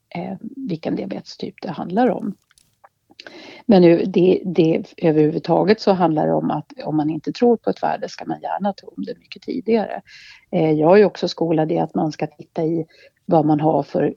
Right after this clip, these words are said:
aktuellt sockervärde eller glukosvärde när man tar C-peptid. Därför att det naturligtvis i, i högsta grad avspeglar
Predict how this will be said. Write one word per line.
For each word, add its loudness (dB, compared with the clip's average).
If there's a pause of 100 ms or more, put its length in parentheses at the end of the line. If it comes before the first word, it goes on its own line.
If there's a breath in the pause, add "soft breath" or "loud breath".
aktuellt -4
sockervärde 0
eller 0
glukosvärde 0
när -4
man -2
tar -8
C-peptid. -8 (380 soft breath)
Därför 0
att -4
det 4
naturligtvis -6 (160)
i, -4
i -6
högsta -6
grad 2
avspeglar -6